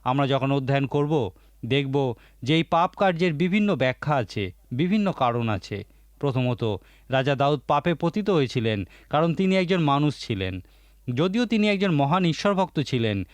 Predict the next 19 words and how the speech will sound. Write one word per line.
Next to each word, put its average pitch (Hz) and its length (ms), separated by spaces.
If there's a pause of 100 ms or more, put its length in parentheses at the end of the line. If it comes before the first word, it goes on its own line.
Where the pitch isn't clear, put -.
(180)
কিন্তু 147 220
আত্মিক 160 400
জীবনে 165 360
ব্যর্থ 131 300
হওয়ার 160 220
সম্ভাবনা 135 560
তারও 117 300
ছিল। 95 400 (460)
পবিত্র 123 380
শাস্ত্র 139 360
অনুযায়ী 127 400 (360)
পাপের 175 320
প্রতি 180 240
প্রলোভিত 165 480
হওয়া 117 400 (300)
মানুষের 147 400
পক্ষে 139 360
খুবই 208 300
স্বাভাবিক। 101 560